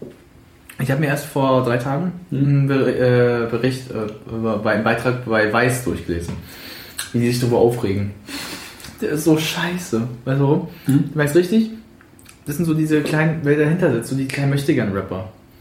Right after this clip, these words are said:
Speaker 2: Ja.
Speaker 1: Also, ich fand, bei Weiß hat er eigentlich mal ganz lustige, ähm, also ein paar gute Beiträge eigentlich mal
Speaker 2: Mhm.
Speaker 1: gehabt.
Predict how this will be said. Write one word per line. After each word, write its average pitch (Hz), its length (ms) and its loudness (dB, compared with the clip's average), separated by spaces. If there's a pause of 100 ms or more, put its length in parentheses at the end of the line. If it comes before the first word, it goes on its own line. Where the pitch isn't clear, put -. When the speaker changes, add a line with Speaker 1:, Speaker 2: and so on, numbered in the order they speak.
(140)
Speaker 2:
Ja. 110 280 0 (100)
Speaker 1:
Also, 151 200 0 (1000)
ich 131 100 -4
fand, 156 180 0
bei 143 180 4
Weiß 156 280 2
hat 208 80 -2
er 165 80 -2
eigentlich 180 120 0
mal 175 120 0
ganz 170 140 -4
lustige, 135 920 0
ähm, 127 200 -4
also 131 160 -2
ein 139 40 -8
paar 151 100 -2
gute 151 180 2
Beiträge 123 400 0
eigentlich 95 160 -6
mal 117 120 0
Speaker 2:
Mhm. 104 40 0
Speaker 1:
gehabt. 98 220 -4